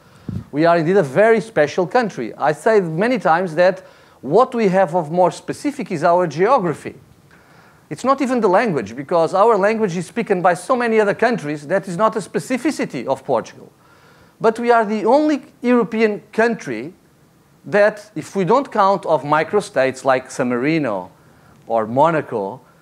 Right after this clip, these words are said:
is the only country that only has one terrestrial neighbor.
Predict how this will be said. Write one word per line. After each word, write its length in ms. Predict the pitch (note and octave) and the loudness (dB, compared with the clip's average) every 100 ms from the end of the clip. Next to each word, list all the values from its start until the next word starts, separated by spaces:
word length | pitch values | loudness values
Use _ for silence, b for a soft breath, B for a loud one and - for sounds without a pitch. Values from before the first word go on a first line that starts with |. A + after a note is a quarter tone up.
| b b b - | b b b 0
is 360 | A#3 B3+ A3+ | 2 2 -4
the 180 | F3+ F#3 | -2 2
only 180 | C4+ D#4+ | 2 2
country 280 | C4 B3 B3+ | 0 0 0
that 160 | B3 | 0
only 180 | C4+ D4+ | 0 0
has 360 | B3 B3+ A#3 A3+ | 2 2 2 0
one 460 | B3 D#4+ E4+ A#3 - _ _ _ _ _ _ _ - | 2 2 2 -4 -12 _ _ _ _ _ _ _ -2
terrestrial 480 | G3 A3 A3 F#3+ | 2 2 2 -2
neighbor. 400 | D#3 E3 A#2 F#2 | 2 0 0 -6